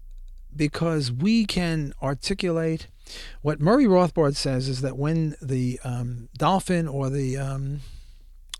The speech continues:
chimpanzee, who are the smartest of animals, when they can come up to us and say, "Hey,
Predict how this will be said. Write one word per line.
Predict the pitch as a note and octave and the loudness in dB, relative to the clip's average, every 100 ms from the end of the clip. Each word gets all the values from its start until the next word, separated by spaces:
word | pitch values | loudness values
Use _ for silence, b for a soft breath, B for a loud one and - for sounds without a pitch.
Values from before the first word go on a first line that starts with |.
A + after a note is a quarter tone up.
| - | -16
chimpanzee, | - F3 E3 D#3 D3 D3 D#3 D#3+ - - - | -2 -2 0 0 0 0 -2 -4 -12 -16 -4
who | C3+ | 0
are | C3+ | 0
the | C3+ | -2
smartest | - E3 D3 D3+ D3+ D3 | -4 -2 0 0 -2 -6
of | C#3+ | -6
animals, | D3 D3+ D#3 D#3 - B B B B B | -4 -4 -6 -8 -14 B B B B B
when | C#3 D3+ | 2 4
they | B3+ | 4
can | D4 B3 | 2 0
come | F#3 | 2
up | F3+ F3+ | 0 -2
to | D3+ C#3 | -2 -2
us | - | -2
and | C3+ | -4
say, | - C#3 | -2 0
"Hey, | D3+ F3 G2+ | 2 2 2